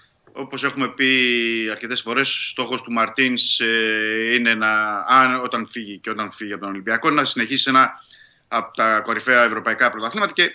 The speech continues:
μεγάλος του στόχος, όπως έχει δηλώσει και αυτός, είναι να δουλέψει κάποια στιγμή στην Αγγλία. Ε,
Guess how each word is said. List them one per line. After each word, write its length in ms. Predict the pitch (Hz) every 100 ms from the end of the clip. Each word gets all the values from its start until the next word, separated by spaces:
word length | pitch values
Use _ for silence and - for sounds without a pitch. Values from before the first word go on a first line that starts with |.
| - -
μεγάλος 380 | 147 143 147 131
του 120 | 127
στόχος, 340 | 143 127 123
όπως 240 | 135 120 131
έχει 120 | 113
δηλώσει 260 | 117 120
και 60 | -
αυτός, 240 | 107 147
είναι 100 | 143
να 80 | 135
δουλέψει 220 | 117 135
κάποια 240 | - 127 120
στιγμή 220 | - 120
στην 160 | 120 135
Αγγλία. 420 | 104 101 85 - _ _ _ - - - - _
Ε, 100 | _